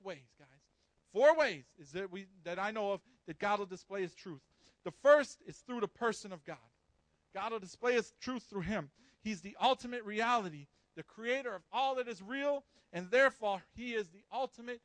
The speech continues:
standard of truth. He's the starting point for reality, and he's the basis of all knowledge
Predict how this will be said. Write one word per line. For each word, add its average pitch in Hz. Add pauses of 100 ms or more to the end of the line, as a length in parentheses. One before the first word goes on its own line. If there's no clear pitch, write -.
(160)
standard 240
of 233 (220)
truth. 269 (280)
He's 208
the 160
starting 277
point 214
for -
reality, 202 (300)
and 185
he's 180
the 160
basis 240
of 190
all 233
knowledge 226